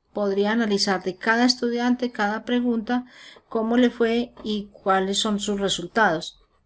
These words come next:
Lo otro que podría hacer es,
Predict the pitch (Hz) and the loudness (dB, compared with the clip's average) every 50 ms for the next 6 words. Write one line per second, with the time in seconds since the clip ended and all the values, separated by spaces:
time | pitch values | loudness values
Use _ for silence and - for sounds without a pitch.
0 | _ _ _ _ _ _ _ - - _ _ - - - - - - _ 208 247 | _ _ _ _ _ _ _ -20 -20 _ _ -20 -20 -20 -20 -20 -10 _ 2 6
1 | 262 269 269 262 320 339 320 - 285 254 254 240 226 226 220 233 240 254 269 269 | 6 6 6 4 0 -4 -6 -6 -6 -4 -4 -4 -2 -2 -2 -2 0 0 0 0
2 | - 262 240 208 180 175 - - - - | 0 0 0 -2 -2 -4 -6 -8 -8 -10